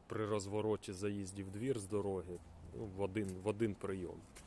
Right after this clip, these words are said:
Якщо добре до, до бордюра став, то від бордюра до бордюра за прийом.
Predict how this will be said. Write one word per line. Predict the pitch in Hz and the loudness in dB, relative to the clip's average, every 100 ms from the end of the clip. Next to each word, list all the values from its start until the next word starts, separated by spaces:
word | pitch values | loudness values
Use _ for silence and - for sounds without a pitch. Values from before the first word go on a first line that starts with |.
| - - - - | -16 -16 -16 -8
Якщо | 98 98 - 104 | -2 0 0 0
добре | 104 98 98 | 4 4 4
до, | 92 98 - 110 98 | 0 -2 -4 -8 0
до | 104 95 95 92 90 52 98 90 - - - - - - - - | 2 4 4 2 0 -4 -8 -10 -12 -14 -18 -20 -20 -20 -16 -4
бордюра | 107 98 98 98 95 | 0 2 2 2 0
став, | - 120 110 | 2 4 4
то | - | 2
від | 92 92 | -6 -2
бордюра | 95 92 101 92 | -4 -2 -2 -2
до | 90 92 | -2 -4
бордюра | 92 90 98 92 90 | -4 -4 -4 -4 -4
за | 90 | -4
прийом. | 87 87 90 - | -8 -8 -10 -10